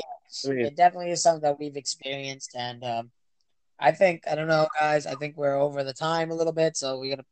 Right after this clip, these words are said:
Speaker 1: close it.
Speaker 2: Yeah, we are.
Speaker 1: Um, but, uh, thanks, everyone, uh, for putting up with my doxing.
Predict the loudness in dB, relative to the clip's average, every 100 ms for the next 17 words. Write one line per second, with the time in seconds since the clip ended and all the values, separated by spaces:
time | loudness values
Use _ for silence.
0 | _ -14 -14 -14 -20 _ -12 -8 -2 6
1 | 8 10 8 4 -8 -8 -4 0 2 0
2 | -4 -16 _ _ 0 2 4 4 2 0
3 | _ _ -6 2 2 2 6 6 6 4
4 | 4 2 -2 -16 _ _ 0 2 0 -2
5 | -6 -6 0 0 0 -4 -6 -8 -8 -6
6 | -6 -6 -10 -10